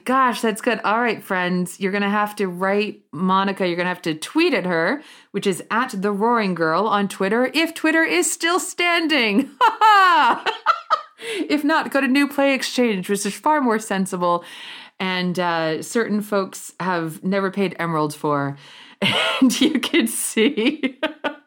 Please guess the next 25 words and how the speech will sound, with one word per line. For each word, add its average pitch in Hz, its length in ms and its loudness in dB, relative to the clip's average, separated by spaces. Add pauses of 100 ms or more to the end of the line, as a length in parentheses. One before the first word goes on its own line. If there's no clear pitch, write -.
(120)
<laughs> 302 580 -2
you 240 160 0
could 220 220 -2 (200)
hopefully 247 380 0
see 240 160 -2
this 190 220 -2
one 185 160 0
day 160 140 0
when 156 140 -2
it's 143 140 -2
up 147 140 -4
on 139 100 -4
New 139 100 -4
Play 139 160 -4
Exchange, 131 380 -8 (640)
and 151 180 -4
put - 260 -8
this 143 300 -2
also 156 460 -2
in 143 400 -4
your 139 320 -2
monologue 131 800 -2
book. 127 320 -10
That 196 460 -2
was 139 800 -6